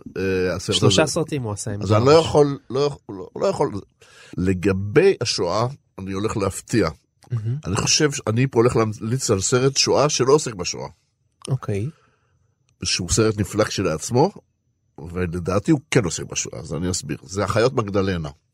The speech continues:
Speaker 1: של פיטר מולן, צריך להגיד, אם אני אגיד
Speaker 2: מולן,
Speaker 1: איר-,
Speaker 2: כן.
Speaker 1: מולן אירי, זה קשה לי במבטא האירי.
Speaker 2: מהמם.
Speaker 1: והוא עוסק בכלל במשהו אחר, הוא עוסק בנערות, זה דבר שהתרחש באירלנד, באמת,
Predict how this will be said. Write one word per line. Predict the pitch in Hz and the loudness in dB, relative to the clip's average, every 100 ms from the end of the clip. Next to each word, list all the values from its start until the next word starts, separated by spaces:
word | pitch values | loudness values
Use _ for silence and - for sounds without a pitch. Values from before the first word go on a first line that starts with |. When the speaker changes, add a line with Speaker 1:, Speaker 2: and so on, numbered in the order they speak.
| _ | _
Speaker 1:
של | - 80 | -8 -6
פיטר | 98 90 | -4 -2
מולן, | 80 110 135 156 151 - _ _ _ _ | 2 4 6 6 4 -4 _ _ _ _
צריך | - | -8
להגיד, | 82 98 92 | -6 -4 -4
אם | 95 | -4
אני | 95 95 | -4 -2
אגיד | 101 | 2
Speaker 2:
מולן, | 131 123 | 4 6
Speaker 1:
איר-, | 117 117 | 6 6
Speaker 2:
כן. | 92 | 2
Speaker 1:
מולן | 113 143 139 - | 2 4 2 2
אירי, | 127 156 | 2 2
זה | 113 | 0
קשה | 90 - 107 | -4 -4 -2
לי | |
במבטא | 101 92 87 - | -2 -4 -6 -4
האירי. | - - - - | -2 -2 -6 -6
Speaker 2:
מהמם. | 127 110 160 - _ _ _ _ _ - | -4 -2 -4 -6 _ _ _ _ _ 0
Speaker 1:
והוא | 95 101 104 98 95 95 95 | 6 8 10 10 10 8 6
עוסק | 101 131 | 4 2
בכלל | 117 107 113 | 2 2 4
במשהו | 101 110 104 85 | 4 4 4 4
אחר, | - 165 | 4 2
הוא | 120 101 | 4 2
עוסק | 98 147 | 0 0
בנערות, | 120 107 107 98 101 117 147 156 - - - 82 | 2 4 6 6 6 6 6 4 -8 -14 -14 -10
זה | 90 - - | -10 -10 -8
דבר | 87 95 113 | -4 -2 -2
שהתרחש | - - 67 113 - | -4 -6 -2 -2 0
באירלנד, | 82 101 113 95 - _ _ _ - - - - | 2 4 4 0 -2 _ _ _ -18 -16 -14 -2
באמת, | 98 85 120 139 | 0 4 6 4